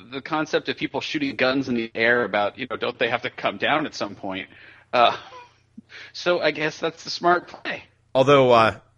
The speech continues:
Speaker 2: you know, if, if, uh, if Nate Dogg had known about that, his lyrics wouldn't have been as good. You know, sixteen in the clip and one in the hole. Nate Dogg's about to make some grass turn cold. You know, there's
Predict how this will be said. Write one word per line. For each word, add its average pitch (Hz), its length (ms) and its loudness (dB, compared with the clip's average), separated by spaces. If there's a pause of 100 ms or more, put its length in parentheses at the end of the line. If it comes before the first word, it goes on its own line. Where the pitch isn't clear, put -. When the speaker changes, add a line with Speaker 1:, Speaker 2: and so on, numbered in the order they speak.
Speaker 2:
you 135 80 -2
know, 127 120 4
if, 120 160 2
if, 123 260 2
uh, 117 200 4
if 113 160 0
Nate 123 340 2
Dogg 110 240 4
had 107 80 -2
known 113 160 2
about 104 260 4
that, 120 140 4
his 95 120 -6
lyrics 117 300 0
wouldn't 104 140 -4
have 98 60 -4
been 98 120 -2
as 92 100 -8
good. 95 220 -4
You 101 60 -8
know, 92 100 -8
sixteen 120 440 -4
in 107 40 -6
the 104 60 -6
clip 113 240 0
and 104 120 -2
one 107 120 2
in 104 60 -4
the 104 80 -4
hole. 107 260 2
Nate 104 200 -4
Dogg's 107 260 0
about 104 200 -2
to 107 60 -8
make 104 120 -6
some 98 120 -10
grass 98 320 -2
turn 104 260 -4
cold. 107 320 0
You 104 60 -6
know, 101 80 -8
there's 95 200 -14